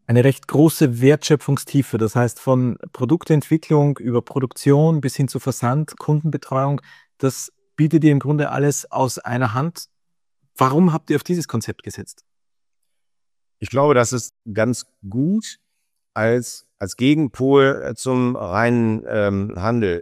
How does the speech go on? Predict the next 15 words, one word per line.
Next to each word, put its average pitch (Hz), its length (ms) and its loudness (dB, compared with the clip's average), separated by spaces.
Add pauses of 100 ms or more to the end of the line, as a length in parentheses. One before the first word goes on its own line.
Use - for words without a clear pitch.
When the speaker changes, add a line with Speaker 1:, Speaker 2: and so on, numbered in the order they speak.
Speaker 2:
Im 95 300 -8
Handel 135 320 0
ist 127 200 -8
man 120 320 -2
mit 110 160 -2
vielen 170 260 -6
unterwegs, 127 600 -4
man, 117 320 -2 (840)
äh, 104 260 -6
holt 127 280 -2
einen - 60 -12
Container, 160 640 2
meistens 123 460 -2
aus 117 200 -4
Asien, 139 600 0